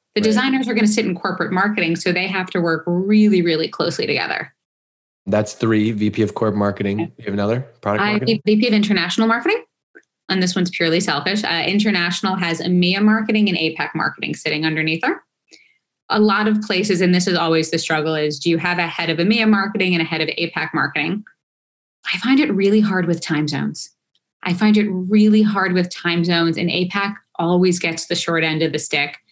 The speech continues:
Speaker 1: because they just can't join in, and team meetings are always going to be separate. So we're trying something where we have emea and apac report into one person who runs international.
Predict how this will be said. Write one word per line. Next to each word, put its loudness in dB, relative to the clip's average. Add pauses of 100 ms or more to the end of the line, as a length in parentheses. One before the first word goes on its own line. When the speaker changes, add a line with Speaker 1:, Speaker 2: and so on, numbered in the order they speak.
(480)
Speaker 1:
because -2
they 0
just -2
can't 0
join 0
in, 4
and 0
team 4
meetings 2
are 0
always 2
going 0
to -2
be 0
separate. -4 (380)
So 0
we're 2
trying -2
something -2
where 0
we 0
have -4
emea 0
and -2
apac -4
report -4
into -2
one -2
person -4
who -4
runs -2
international. -4